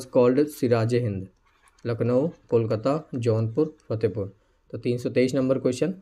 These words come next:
सिराजे हिंद कहा जाता था जौनपुर को, तो ऑप्शन नंबर जो सी है इस क्वेश्चन का, वो राइट आंसर होगा। अच्छा, अगला क्वेश्चन देखिए, भारत के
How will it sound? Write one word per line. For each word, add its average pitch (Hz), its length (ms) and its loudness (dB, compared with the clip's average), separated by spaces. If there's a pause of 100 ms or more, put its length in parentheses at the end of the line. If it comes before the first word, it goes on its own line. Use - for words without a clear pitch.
(260)
सिराजे 120 460 2
हिंद 139 180 2
कहा 123 180 2
जाता 120 300 2
था 135 120 0
जौनपुर 120 500 2
को, 156 180 2 (540)
तो 117 60 -4
ऑप्शन 110 280 0
नंबर 123 200 2
जो 120 120 -2
सी 120 260 -2
है 120 80 6
इस 123 100 -2
क्वेश्चन 120 320 -2
का, 135 300 -2 (1400)
वो 117 140 2
राइट 95 240 -2
आंसर 98 260 -4
होगा। 98 280 -4 (880)
अच्छा, 117 180 -2
अगला 113 220 0
क्वेश्चन 131 300 -2
देखिए, 123 340 -2 (320)
भारत 123 460 0
के 151 300 8